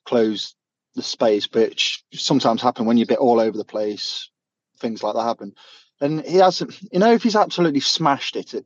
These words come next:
turning, it's gone, and you can kind of think, "Yeah, he should be saving that," but he has it. He doesn't get any pace on it. And when a goalkeeper,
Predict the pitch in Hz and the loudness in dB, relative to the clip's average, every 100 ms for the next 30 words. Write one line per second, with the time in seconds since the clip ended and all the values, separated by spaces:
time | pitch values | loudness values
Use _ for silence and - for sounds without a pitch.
0 | _ - 113 104 104 110 - 113 107 110 | _ -2 -2 -2 -8 -8 -2 0 0 -2
1 | 123 - 151 160 156 139 135 120 - - | -2 -2 -4 -2 -2 0 0 0 -4 -18
2 | - _ - - - _ 135 120 113 170 | -20 _ -20 -20 -20 _ -2 -2 0 0
3 | 127 - 123 113 117 113 113 110 123 117 | 0 2 2 2 0 0 -2 -2 -2 -4
4 | 120 127 110 - - _ _ - 156 143 | -8 -14 -18 -18 -20 _ _ -20 -14 -10
5 | 156 127 117 - 123 107 120 113 - 104 | -8 -4 -4 -2 -4 -4 -2 -2 -2 -6
6 | 104 - - - - _ 131 131 127 120 | -8 -12 -20 -20 -20 _ 2 4 4 2
7 | - _ _ _ _ _ _ _ _ - | -4 _ _ _ _ _ _ _ _ -20
8 | 123 131 170 196 208 - 135 160 165 151 | -4 4 4 4 2 0 2 4 6 4
9 | - 110 101 120 | 0 -2 0 0